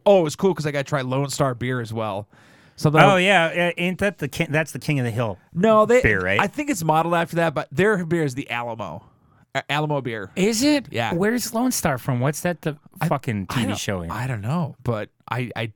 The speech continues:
Speaker 1: did know
Speaker 2: God
Speaker 1: that
Speaker 2: damn it, I sent you that text back, like, "God damn it, Bobby."
Speaker 1: I know you did.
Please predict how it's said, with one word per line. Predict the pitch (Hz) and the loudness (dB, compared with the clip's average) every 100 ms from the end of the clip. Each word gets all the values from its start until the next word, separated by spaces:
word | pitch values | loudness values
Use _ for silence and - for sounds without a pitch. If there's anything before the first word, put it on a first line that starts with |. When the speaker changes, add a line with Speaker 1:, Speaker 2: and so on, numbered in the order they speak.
| - | 0
Speaker 1:
did | 170 | 0
know | 160 170 156 | 2 0 2
Speaker 2:
God | 208 240 | 2 2
Speaker 1:
that | |
Speaker 2:
damn | 240 262 | 2 2
it, | 208 | 2
I | 156 | 0
sent | - 185 | 0 -2
you | 170 | 0
that | 160 120 | -2 0
text | 170 147 - | -4 -4 -2
back, | 135 151 | -2 -2
like, | 120 107 | -4 -6
"God | 156 156 | -4 -4
damn | 123 113 110 | -2 -2 -2
it, | 117 | -2
Bobby." | 113 110 127 | -4 -2 0
Speaker 1:
I | 190 | 2
know | 220 | 2
you | 269 226 | 0 0
did. | 151 135 101 | -2 -2 -4